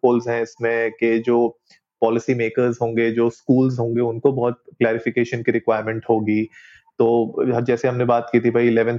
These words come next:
में बच्चा क्या लेगा, क्या नहीं लेगा, कैसे डिसाइड करेगा, उसके बाद जब कॉलेज में घुस रहे होंगे तो कॉलेज वाले कौन से, अ, क्राइटेरिया से उसको एडमिशन देंगे कंप्यूटर साइंस में या उसको एडमिशन देंगे मैकेनिकल में।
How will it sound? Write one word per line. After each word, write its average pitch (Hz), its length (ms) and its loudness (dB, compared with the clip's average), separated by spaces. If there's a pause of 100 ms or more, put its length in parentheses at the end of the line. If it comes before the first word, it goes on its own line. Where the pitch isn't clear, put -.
में 120 100 4
बच्चा 117 260 0
क्या 120 220 2
लेगा, 117 340 2
क्या 117 220 2
नहीं 117 200 -2
लेगा, 113 280 0
कैसे 120 340 0
डिसाइड 117 360 0
करेगा, 107 560 0 (260)
उसके 127 180 0
बाद 120 80 2
जब 123 160 -2
कॉलेज 131 280 0
में 143 120 0
घुस 123 240 -4
रहे 135 100 4
होंगे 127 180 0
तो 131 80 -2
कॉलेज 147 340 2
वाले 147 220 2
कौन 131 200 -2
से, 135 260 4
अ, 131 60 2 (560)
क्राइटेरिया 123 720 0
से 131 140 -2
उसको 123 280 0
एडमिशन 120 460 -4
देंगे 117 240 -4
कंप्यूटर 117 340 -4
साइंस 113 440 -10
में 113 240 -2
या 113 240 2
उसको 113 320 0
एडमिशन 110 340 -4
देंगे 113 440 -4
मैकेनिकल 117 640 -4
में। 110 140 -6